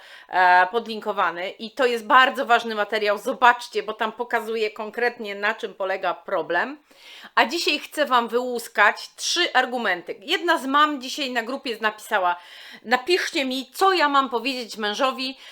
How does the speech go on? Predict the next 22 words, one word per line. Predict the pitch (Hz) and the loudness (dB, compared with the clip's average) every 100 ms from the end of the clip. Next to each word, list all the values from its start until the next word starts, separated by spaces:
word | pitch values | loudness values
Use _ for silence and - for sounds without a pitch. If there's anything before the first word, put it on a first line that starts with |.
| - | -6
bo | - 269 | 2 4
on | 302 | 4
chce | 302 226 | 0 -6
kupić | - 226 185 | -6 -12 -8
dziecku | 208 220 180 | -8 -8 -12
wisiadło, | 175 - 240 226 - | -8 2 4 4 0
a | |
ja | 233 254 | 2 2
muszę | 262 - | 2 -6
mu | 208 208 | -6 2
dać | 247 254 | 2 2
jakieś | 202 214 | -6 -4
argumenty, | 190 190 208 233 226 202 | -4 -2 0 0 -2 -6
że | 170 170 | -6 -8
to | 190 180 | -8 -6
nie | 202 226 | -2 0
jest | 233 220 175 - 160 | 0 -2 -8 -10 -2
dobre | 185 190 180 | 0 2 0
rozwiązanie”. | 180 185 196 190 160 - _ _ _ _ - | 0 -4 -10 -4 -4 -4 _ _ _ _ -20
Zwłaszcza | 175 175 233 226 - - 202 | -20 -4 4 4 4 -4 -6
że, | 208 | -6
uwaga, | 208 190 208 175 170 202 | -10 0 4 4 4 0